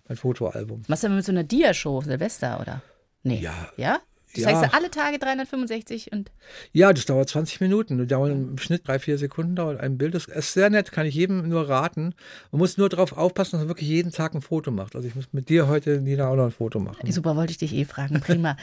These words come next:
Speaker 1: <laughs>
Speaker 2: Es gibt noch mal Musik, die du mitgebracht hast. Die ist nach einem Drink benannt: Paper Plane von M I A. Habe ich neulich getrunken, zum ersten Mal in meinem Leben. Hast du
Speaker 1: Aha.
Speaker 2: schon mal getrunken, Paper Plane?
Speaker 1: Nein.
Speaker 2: Fantastisch, kann ich
Speaker 1: Ah
Speaker 2: nur
Speaker 1: ja,
Speaker 2: empfehlen,
Speaker 1: okay.
Speaker 2: ja.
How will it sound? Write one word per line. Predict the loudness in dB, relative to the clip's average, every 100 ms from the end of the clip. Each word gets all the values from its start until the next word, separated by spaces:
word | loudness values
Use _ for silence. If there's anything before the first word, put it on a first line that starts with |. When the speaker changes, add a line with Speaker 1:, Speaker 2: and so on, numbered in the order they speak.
| -12
Speaker 1:
<laughs> | -6
Speaker 2:
Es | -2
gibt | 0 2
noch | 4
mal | 4
Musik, | 2 2 -2
die | 0
du | 0
mitgebracht | 0 -2 -6 -6 -6
hast. | -6 -4
Die | -4
ist | -2
nach | 2
einem | 2 2
Drink | 0 0 0
benannt: | 0 0 -2 -6
Paper | -6 -6 -2 -4
Plane | -4 -8 -6 -6
von | -6
M | -6 -6
I | -8 -8 -8 -6
A. | -6
Habe | -4
ich | -2
neulich | 0 -2 -6
getrunken, | -6 -4 -2 -4
zum | -4
ersten | -4 -4 -4
Mal |
in | -4
meinem | -4
Leben. | -4 -4 -4
Hast | -2
du | 2
Speaker 1:
Aha. |
Speaker 2:
schon | 2 2
mal |
getrunken, | -2 -4 -4 -4 -4
Paper | -4 -6
Plane? | -6 -4 0
Speaker 1:
Nein. | 2 2 -2 -6 _ -8
Speaker 2:
Fantastisch, | -6 -6 -8 -12 -12 -14 -14 -6
kann | -2
ich | 2
Speaker 1:
Ah |
Speaker 2:
nur | 2
Speaker 1:
ja, |
Speaker 2:
empfehlen, | 0 -2 -8 -4
Speaker 1:
okay. | -2 2 2
Speaker 2:
ja. | 2